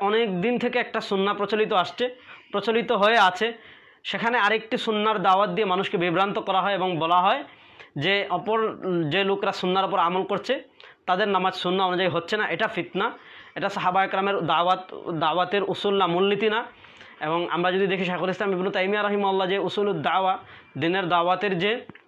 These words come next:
মূলনীতি নিয়ে আলোচনা করেছেন সেটার বিপরীত। এজন্য সুন্নার ভিন্নতা আছে,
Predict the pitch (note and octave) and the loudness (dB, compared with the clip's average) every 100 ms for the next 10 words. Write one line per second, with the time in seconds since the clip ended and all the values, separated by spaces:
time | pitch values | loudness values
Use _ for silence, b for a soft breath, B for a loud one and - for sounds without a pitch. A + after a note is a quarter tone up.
0 | _ D#3 F3 F#3+ F#3+ G#3 G3 F3+ G3 G3 | _ -2 2 2 2 2 2 0 -2 -2
1 | G3+ F3+ F#3+ - F3+ F#3 E3+ F3 A3+ C#4 | -2 -2 -2 -2 0 0 0 0 0 -2
2 | - B B B B _ - _ F#3 A#3+ | -8 B B B B _ -20 _ -2 2
3 | C#4+ E4 A3+ A3+ A#3+ B3+ G#3+ B3+ C4 A#3 | 2 0 0 4 4 4 4 2 2 4
4 | F3+ F3 D3 C3+ | 4 2 -4 -6